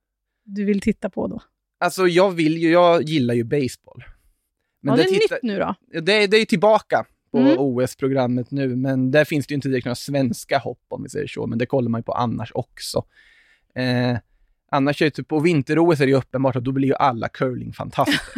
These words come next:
Speaker 1: <laughs>
Speaker 2: Det, det hör ju till
Speaker 1: <laughs> Ja.
Speaker 2: i vinter-O S. Här är det väl inte lika tydligt vilken sport som alla samlas kring. Det beror ju lite på vart framgångarna kommer.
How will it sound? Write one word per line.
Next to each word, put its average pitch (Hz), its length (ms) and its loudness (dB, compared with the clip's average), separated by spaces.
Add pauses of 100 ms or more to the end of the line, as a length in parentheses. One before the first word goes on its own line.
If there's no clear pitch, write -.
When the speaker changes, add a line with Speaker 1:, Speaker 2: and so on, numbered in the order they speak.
Speaker 1:
<laughs> - 60 -14
Speaker 2:
Det, - 220 4
det 151 80 2
hör 135 220 2
ju 135 100 0
till 131 400 -4
Speaker 1:
<laughs> 120 100 -4
Ja. - 80 -
Speaker 2:
i 135 80 2
vinter-O 135 640 0
S. - 140 -6 (340)
Här 170 140 4
är 196 80 6
det 190 80 6
väl 196 100 4
inte 160 160 2
lika 156 280 2
tydligt 165 440 2
vilken 170 200 -4
sport - 260 -4
som 123 140 -4
alla 110 260 -2
samlas 139 540 0
kring. 123 200 -8
Det 127 80 -2
beror 156 160 -2
ju 170 60 -2
lite 147 260 0
på 127 100 -4
vart 123 140 -4
framgångarna 123 600 -4
kommer. 120 540 -4